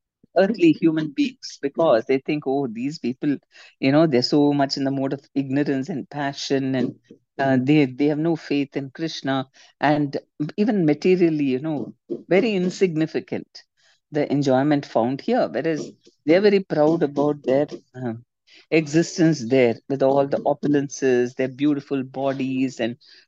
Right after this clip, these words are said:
mystic powers. And, um, and the, they have, uh, such wonderful responsibilities given to them by Krishna. They're working for the government, government of this universe, government job they've got. Whereas we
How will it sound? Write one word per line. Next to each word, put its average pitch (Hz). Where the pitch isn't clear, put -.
mystic 151
powers. 135
And, 139
um, 127
and 139
the, 127
they 143
have, 131
uh, 127
such 151
wonderful 139
responsibilities 147
given 139
to 139
them 127
by 127
Krishna. 160
They're 139
working 185
for 165
the 156
government, 170
government 165
of 135
this 151
universe, 151
government 156
job 135
they've 127
got. 127
Whereas 147
we 160